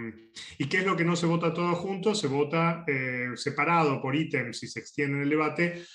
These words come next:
cosas que dividen al gobierno de la oposición, el Frente de Todos, el peronismo, de la oposición. Aquello no funciona mal, es culpa del Congreso, lo cual incluye no solamente la oposición, sino genéricamente la institución.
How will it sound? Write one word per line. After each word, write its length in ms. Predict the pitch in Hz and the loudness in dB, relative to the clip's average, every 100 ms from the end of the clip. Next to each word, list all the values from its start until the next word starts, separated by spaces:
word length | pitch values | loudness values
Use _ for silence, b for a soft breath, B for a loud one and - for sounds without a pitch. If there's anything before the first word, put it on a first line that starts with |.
| B | B
cosas 360 | - 151 170 165 | 2 2 2 0
que 380 | - 135 156 147 | 0 2 0 0
dividen 640 | 131 156 190 196 202 180 - | 0 2 2 2 0 -4 -4
al 140 | 135 | -2
gobierno 280 | 127 143 147 | 0 0 0
de 60 | 143 | 0
la 60 | |
oposición, 480 | 143 147 143 175 165 - | 0 -2 -2 0 0 -2
el 100 | 104 | -8
Frente 260 | 113 107 | -6 -2
de 60 | 113 | -2
Todos, 680 | 135 131 135 131 127 - - | 0 -2 -2 -2 -6 -8 -14
el 60 | 101 | -10
peronismo, 760 | 110 120 135 127 123 123 117 | -6 -4 -4 -4 -6 -6 -6
de 80 | 113 | -8
la 60 | 107 | -8
oposición. 540 | - 104 143 139 139 B B B | -8 -6 0 0 -2 B B B
Aquello 340 | 120 117 143 156 | -2 2 4 4
no 120 | 156 | 4
funciona 400 | 151 147 165 165 | 2 4 4 4
mal, 320 | 170 180 - - | 4 2 -2 -8
es 100 | - | -6
culpa 500 | - 135 135 175 170 120 | -2 0 2 0 0 -4
del 140 | 98 | -6
Congreso, 440 | 110 120 117 - - _ _ _ _ - - | -4 -2 -2 -4 -10 _ _ _ _ -12 -6
lo 160 | 113 | 0
cual 180 | 151 151 | 4 4
incluye 400 | 143 147 143 139 | 2 0 0 0
no 100 | 139 | 0
solamente 380 | 147 139 135 143 | 0 -2 0 0
la 80 | 139 | 2
oposición, 420 | 151 147 143 151 | 2 0 -2 -2
sino 220 | 127 123 | -4 -6
genéricamente 720 | - 120 143 135 131 123 127 | -6 -2 0 0 -2 -6 -6
la 60 | 120 | -8
institución. 540 | 107 - - 101 143 | -10 -14 -16 -8 -6